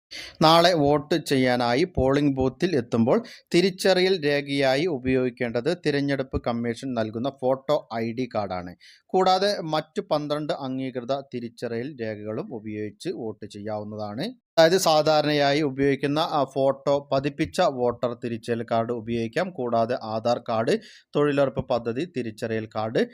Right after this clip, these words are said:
ഡ്രൈവിംഗ് ലൈസൻസ്, പാൻ കാർഡ്, പാസ്പോർട്ട്, അങ്ങനെ പന്ത്രണ്ടോളം തിരിച്ചറിയൽ രേഖകൾ ഉപയോഗിക്കാൻ സാധിക്കും. ബൂത്തിലെത്തുമ്പോൾ ബൂത്ത് ലെവൽ ഓഫീസർ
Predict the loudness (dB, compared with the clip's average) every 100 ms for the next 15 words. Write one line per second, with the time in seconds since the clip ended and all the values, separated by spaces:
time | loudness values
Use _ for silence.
0 | -10 -6 0 2 2 -2 -4 -2 -2 -2
1 | -6 -6 -6 -6 -2 -2 -2 -4 0 0
2 | 0 -2 0 0 0 -6 -10 -6 -8 -6
3 | -4 -2 -2 -2 -2 0 2 2 2 -4
4 | -6 -6 -6 -4 -4 -4 -2 -2 -2 -4
5 | -4 -4 -4 -2 -4 -4 -4 -4 -6 -14
6 | -16 _ _ _ _ -20 -20 -18 2 8
7 | 10 10 8 4 4 2 4 4 2 2
8 | 2 0 -2 2 4 4 0 0 0 0
9 | 0 0 0